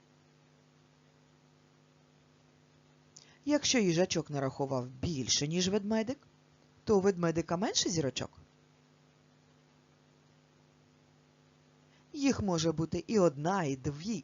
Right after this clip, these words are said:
і три, і чотири, і п'ять, і шість. І навіть сім.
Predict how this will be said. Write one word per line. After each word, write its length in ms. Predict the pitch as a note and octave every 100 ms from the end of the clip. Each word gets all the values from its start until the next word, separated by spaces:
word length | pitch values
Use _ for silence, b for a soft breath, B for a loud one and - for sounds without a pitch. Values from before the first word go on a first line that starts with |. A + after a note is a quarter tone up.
| -
і 100 | F#3
три, 480 | - D3 E3+ B3 -
і 100 | -
чотири, 640 | F#3 - B2+ - D4+ A3+ D#3
і 60 |
п'ять, 440 | C#3+ C#3 F3+ G#3 F3+
і 40 |
шість. 460 | - - B2 - - b b b _ _ _
І 120 | B3
навіть 400 | A3 F#3+ E3+ B3
сім. 280 | - B3+